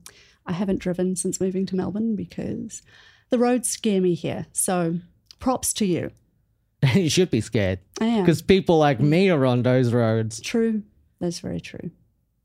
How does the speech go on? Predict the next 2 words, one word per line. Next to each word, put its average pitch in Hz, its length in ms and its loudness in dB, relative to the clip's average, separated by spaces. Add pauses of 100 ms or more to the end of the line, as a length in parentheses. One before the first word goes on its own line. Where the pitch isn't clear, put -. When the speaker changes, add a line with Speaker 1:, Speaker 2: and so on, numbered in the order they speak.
(420)
Speaker 1:
Yeah. 170 280 -2 (920)
Um, 226 1200 2